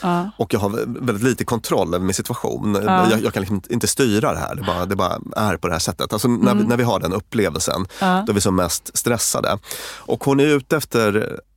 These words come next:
Speaker 2: sätt att tänka, e-, eller han. Hon eller
Speaker 1: Mm.
Speaker 2: han var ute efter lite nya sätt att tänka här. Och då är ett, ett annat sätt att tänka är att man,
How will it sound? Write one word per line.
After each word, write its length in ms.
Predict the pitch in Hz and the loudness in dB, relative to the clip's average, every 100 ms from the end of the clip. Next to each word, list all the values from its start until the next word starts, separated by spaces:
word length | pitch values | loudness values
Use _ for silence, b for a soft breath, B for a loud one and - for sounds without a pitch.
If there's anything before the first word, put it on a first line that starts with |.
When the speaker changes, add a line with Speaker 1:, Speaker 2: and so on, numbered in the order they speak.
| _ - | _ -4
Speaker 2:
sätt 480 | - - 123 - - | 0 0 -2 -4 -6
att 220 | - - | -6 -2
tänka, 540 | 156 107 - - - - _ - - | 0 0 -2 -2 -2 -6 _ -16 -6
e-, 60 | 107 | -2
eller 140 | 120 | -2
han. 360 | 98 - 50 95 B _ _ | -2 -4 -4 -8 B _ _
Hon 220 | 123 127 | 0 2
eller 100 | 214 | 4
Speaker 1:
Mm. 120 | 233 | 2
Speaker 2:
han 160 | - 107 | 0 -8
var 240 | - 120 104 | -4 0 0
ute 160 | 92 | 0
efter 340 | 95 - 98 85 | -2 0 -2 -2
lite 220 | 117 107 | 0 2
nya 240 | 110 107 | 4 4
sätt 140 | 104 123 | 2 0
att 80 | 123 | 0
tänka 320 | 135 123 127 | 0 0 -2
här. 400 | 127 110 113 - | -2 -4 -2 -2
Och 160 | 123 135 | -2 -2
då 200 | 139 175 | 0 2
är 180 | 127 170 | 2 2
ett, 240 | 101 - - - - - - | 0 -2 -14 -16 -18 -8 -4
ett 280 | - 117 110 | -2 0 0
annat 260 | 107 101 | 0 0
sätt 160 | 92 95 | -2 -4
att 80 | - | -2
tänka 360 | 101 90 - | -4 -2 -2
är 140 | 90 92 | 0 0
att 180 | 92 | 0
man, 340 | 101 92 92 | 0 2 0